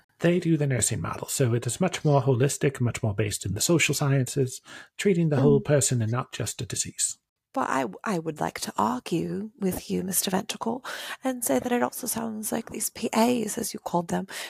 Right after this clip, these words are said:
Speaker 2: do treat, in fact, the whole person, even though they are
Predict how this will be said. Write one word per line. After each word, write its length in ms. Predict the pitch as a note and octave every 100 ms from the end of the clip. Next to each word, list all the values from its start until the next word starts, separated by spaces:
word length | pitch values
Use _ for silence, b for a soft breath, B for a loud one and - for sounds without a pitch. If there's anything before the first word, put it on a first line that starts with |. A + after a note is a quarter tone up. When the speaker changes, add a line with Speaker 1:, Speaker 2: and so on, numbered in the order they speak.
| -
Speaker 2:
do 220 | A#3 A3
treat, 440 | - - - - -
in 160 | - G3
fact, 240 | G3+ -
the 120 | A#3
whole 180 | G#3+ -
person, 960 | - - A3+ A3+ - E3+ E3 F3 G3 -
even 300 | G3 G3+ G3
though 160 | G3 F#3+
they 180 | G3+ -
are 320 | F3+ F3+ F3+